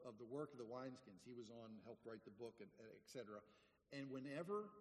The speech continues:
we were at a large meeting and there was time for somebody to pray, I'd always call on him because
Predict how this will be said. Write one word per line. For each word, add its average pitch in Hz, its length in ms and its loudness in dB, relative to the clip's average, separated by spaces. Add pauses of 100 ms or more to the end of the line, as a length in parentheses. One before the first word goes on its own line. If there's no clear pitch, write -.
(280)
we 143 160 6
were 143 160 8
at 123 120 6
a 117 80 2
large 135 400 4
meeting 123 320 2 (560)
and 127 240 2 (160)
there 127 160 6
was 147 320 2 (320)
time 160 240 4
for 139 160 0
somebody 160 480 4
to 127 80 2 (160)
pray, 131 240 8 (400)
I'd 147 140 4
always 190 220 8 (120)
call 147 240 6
on 110 60 -4 (100)
him 139 160 2 (800)
because 123 400 -4